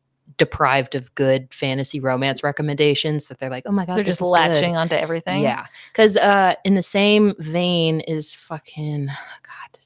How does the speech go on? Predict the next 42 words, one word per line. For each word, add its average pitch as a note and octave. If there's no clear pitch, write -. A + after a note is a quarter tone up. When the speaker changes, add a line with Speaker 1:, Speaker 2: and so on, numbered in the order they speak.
Speaker 1:
where E3+
did D3+
I D3
write C#3
it -
down? -
Speaker 2:
This G3+
is A#3
a F#3
very E3
much D#3+
not E3+
appropriate -
for -
young D3+
readers D3
episode. D3+
Speaker 1:
Uh, F#3+
no, D#3
yeah, A#3
not C#4
at C4+
all. F#3
Speaker 2:
<laughs> -
Speaker 1:
Uh, G3
where A#3
did D#4+
I F4
write D#4
it D4+
down? F3
Speaker 2:
Kingdom A3
of G#3+
the F3+
Wicked? C4
Speaker 1:
Yeah. B3+
Oh C#4
my A#3
God. A3+
Triggered D#4+
Speaker 2:
<laughs> A3+
Speaker 1:
immediately. A3+